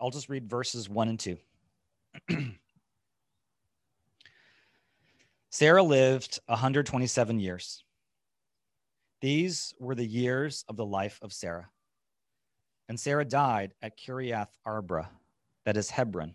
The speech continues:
in the land of Canaan. And Abraham went in to mourn for Sarah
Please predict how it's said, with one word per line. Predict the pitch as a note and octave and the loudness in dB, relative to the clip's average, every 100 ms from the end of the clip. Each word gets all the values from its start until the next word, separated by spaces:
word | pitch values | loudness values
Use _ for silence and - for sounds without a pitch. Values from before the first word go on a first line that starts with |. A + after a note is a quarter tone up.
| _ _ _ _ _ | _ _ _ _ _
in | G#2 | -2
the | G#2+ | 0
land | G#2 G#2+ | 0 -2
of | G#2+ | -4
Canaan. | G#2 F2 F#2+ - _ _ _ _ _ _ _ - | -6 -6 -8 -16 _ _ _ _ _ _ _ -6
And | A#2 | -2
Abraham | B2+ B2+ C#3 B2 A#2 A2 | 0 2 2 2 2 0
went | A#2 B2+ - | -2 -4 -4
in | B2+ G#2+ | -4 -4
to | - | -6
mourn | G2+ G#2+ A#2 A#2+ | -6 -2 -2 -2
for | C3+ | -6
Sarah | B2+ G2+ F2+ E2+ | -4 -2 -2 -4